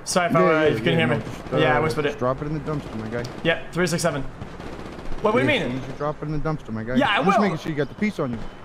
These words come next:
Speaker 1: Motherfucker!
Speaker 2: Oh, so you're gonna rob me now?
Speaker 1: I'm not gonna
Speaker 2: Yeah.
Speaker 1: rob you! I have
Speaker 2: Okay,
Speaker 1: it.
Speaker 2: okay, okay, okay. So yeah, so put it in there and I got your money.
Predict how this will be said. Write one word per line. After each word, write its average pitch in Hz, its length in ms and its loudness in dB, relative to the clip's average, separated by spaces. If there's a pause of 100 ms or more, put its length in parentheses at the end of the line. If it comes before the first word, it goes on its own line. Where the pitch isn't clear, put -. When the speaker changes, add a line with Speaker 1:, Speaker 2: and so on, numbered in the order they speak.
(640)
Speaker 1:
Motherfucker! 277 560 2 (4000)
Speaker 2:
Oh, 135 360 0
so 120 140 -6
you're 117 100 -8
gonna 117 160 -6
rob 147 260 -2
me 131 120 -2
now? 117 180 -6 (160)
Speaker 1:
I'm 269 120 2
not 453 100 2
gonna 403 140 2
Speaker 2:
Yeah. 311 60 0
Speaker 1:
rob 381 260 2
you! 196 300 2 (180)
I 214 140 2
have 277 200 2
Speaker 2:
Okay, 226 220 0
Speaker 1:
it. 196 40 -6
Speaker 2:
okay, 220 420 -6
okay, 214 320 -8 (360)
okay. 233 380 -2 (1700)
So 165 100 -2
yeah, 190 120 0
so 127 140 -6
put 170 160 -4
it 180 100 -6
in 185 100 -2
there 185 140 -4
and 180 100 -6
I 180 60 -8
got 180 160 -6 (200)
your 180 100 -8
money. 170 200 -2